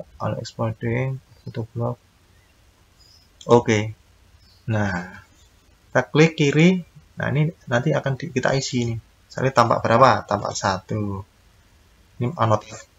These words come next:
anotatifnya masih satu banding satu. Nanti, nah, ini bisa dikondisikan mau dipakai skala berapa saja. Nanti kita bisa pilih, kita bisa definisikan, gitu ya.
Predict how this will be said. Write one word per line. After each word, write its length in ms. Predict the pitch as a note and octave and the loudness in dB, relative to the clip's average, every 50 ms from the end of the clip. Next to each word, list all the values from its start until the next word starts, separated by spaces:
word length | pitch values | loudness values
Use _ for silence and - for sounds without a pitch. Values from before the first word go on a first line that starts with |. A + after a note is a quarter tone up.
| - - | -2 0
anotatifnya 640 | A2+ G#2+ A2 G#2+ - G#2 G#2 - - - - C3+ B2 | 2 2 4 4 4 4 4 4 2 -2 -2 -2 0
masih 320 | A#2+ A#2 A2 - A#2+ A2+ | 2 2 0 0 -4 -8
satu 400 | - - - - - A2 - A#2+ | -10 -10 -10 -10 -8 -8 -8 -6
banding 240 | - A2 G#2+ G#2+ - | -4 -4 -4 -6 -6
satu. 400 | - G#2+ - - G#2+ G2 F#2+ G2+ | -8 -10 -8 -6 -6 -6 -6 -6
Nanti, 320 | - G#2 A2 - A#2+ A#2+ | -8 -8 -6 -4 -4 -2
nah, 160 | A#2+ A#2 A2+ A#2 C3+ - _ _ | -2 -2 -4 -6 -8 -12 _ _
ini 160 | - A2 A#2+ | -4 -4 -4
bisa 320 | B2 - A#2 - - A2+ A2 | -4 -6 -6 -6 -6 -4 -2
dikondisikan 880 | A2 A2 A2 G#2 - - A2 G#2+ G#2+ G#2 G#2+ G#2 - G#2+ G2+ G#2 A#2 B2+ - - - - - - _ _ _ _ _ _ _ _ _ _ _ _ _ - | -2 -2 -2 -2 0 0 0 0 -2 -4 -8 -6 -2 -2 -2 -2 -2 -6 -10 -16 -20 -20 -20 -20 _ _ _ _ _ _ _ _ _ _ _ _ _ -4
mau 80 | A2 G#2+ | -4 -4
dipakai 480 | A2 A2 G#2+ G2+ - - G#2 - - | 0 2 2 2 4 2 2 2 0
skala 320 | - - - - G#2+ G#2+ - | -4 -6 0 2 2 2 2
berapa 240 | A2 G2+ F#2+ G#2 G#2 | 2 0 0 0 0
saja. 480 | - B2 A#2 - G#2 G2 G2 G2 - - _ _ _ _ _ _ _ _ _ _ - - - - - _ _ _ - E3 | 0 0 -2 0 0 -2 -2 -4 -8 -14 _ _ _ _ _ _ _ _ _ _ -20 -20 -20 -20 -20 _ _ _ -12 -6
Nanti 240 | A2+ G#2+ G#2 G#2 A#2+ | -4 -4 -2 -2 -4
kita 320 | - A2 - A2+ A2+ - | -4 -2 0 0 0 0
bisa 160 | - - G#2 | 0 -2 -4
pilih, 240 | - - A2+ A#2+ A#2+ | -2 0 -2 -2 -2
kita 320 | - - A2 A2 G#2+ G#2 - | -4 -6 -4 -4 -4 -4 -4
bisa 160 | A2+ G#2+ G#2 - | -6 -8 -8 -6
definisikan, 1000 | - A2 G#2+ G#2+ - - A2 A2 A2 A2 A2 - G#2 - A2 G2 - - - F#2 - _ _ _ - - - | -6 -6 -8 -6 -8 -8 -8 -6 -6 -8 -8 -10 -10 -6 -6 -6 -6 -6 -8 -14 -18 _ _ _ -20 -20 -20
gitu 200 | - - - - F#2+ | -20 -10 -6 -4 -4
ya. 240 | - - - - | -4 -4 -6 -10